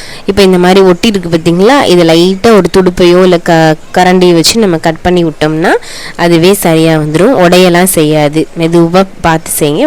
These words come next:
உடையெல்லாம் செய்யாது. இப்ப நம்ம கொஞ்சம் மாவு, தேங்காய் மாவு இருக்கு பாத்தீங்களா, இதை இந்த மாதிரி கொஞ்சம் தண்ணி, ஒரு அரை கிளாஸ் தண்ணி, ஒரு ரெண்டு டேபிள் ஸ்பூனுக்கு ஒரு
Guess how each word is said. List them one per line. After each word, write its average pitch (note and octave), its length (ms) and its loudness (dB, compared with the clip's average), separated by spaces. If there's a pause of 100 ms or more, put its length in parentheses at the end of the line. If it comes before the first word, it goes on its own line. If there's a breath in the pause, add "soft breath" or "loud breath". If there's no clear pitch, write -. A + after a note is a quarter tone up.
உடையெல்லாம் D3+ 460 -2
செய்யாது. C#3+ 320 -4 (420 loud breath)
இப்ப G3+ 240 -2
நம்ம G3+ 320 0
கொஞ்சம் F3 320 0
மாவு, F3+ 360 0
தேங்காய் F3 360 2
மாவு D#3+ 200 0
இருக்கு D#3 220 -10
பாத்தீங்களா, E3 420 -2 (460 loud breath)
இதை G#3 240 0
இந்த F#3 100 0
மாதிரி F#3 240 -2
கொஞ்சம் F#3+ 480 -2
தண்ணி, E3+ 260 0
ஒரு F3 180 0
அரை E3+ 260 2
கிளாஸ் F#3 260 0
தண்ணி, F3+ 320 2 (140)
ஒரு E3+ 160 2 (300)
ரெண்டு F3 200 0
டேபிள் F3+ 380 0
ஸ்பூனுக்கு F3 480 -2 (440 loud breath)
ஒரு F#3+ 160 2